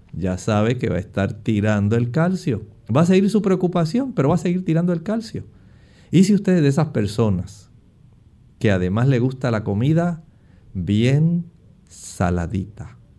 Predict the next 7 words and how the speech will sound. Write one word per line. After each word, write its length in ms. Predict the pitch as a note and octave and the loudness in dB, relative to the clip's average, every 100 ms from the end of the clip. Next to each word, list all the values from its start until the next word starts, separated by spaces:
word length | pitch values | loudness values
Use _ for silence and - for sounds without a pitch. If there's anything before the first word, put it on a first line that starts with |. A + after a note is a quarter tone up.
| - - - - - | -20 -20 -20 -20 -12
mientras 560 | - A#2 D#3 D#3+ E3 E3+ | 0 4 8 6 6 4
mayor 540 | F3+ F3 C3 C#3+ D3+ - | 4 4 2 2 -2 -2
es 520 | A2+ A#2+ A#2+ - - - | 2 2 0 -6 -16 -4
el 220 | A#2 G#2 | -2 0
consumo 880 | G2+ F#2 F2 - D3 E3+ E3+ E3+ E3+ | -2 -4 -4 2 4 4 4 0 -4
de 300 | - E2+ F#2 | -8 -4 -4
sal, 560 | F#2 - C3+ D#3 G3 G3+ | -4 -2 2 2 0 -2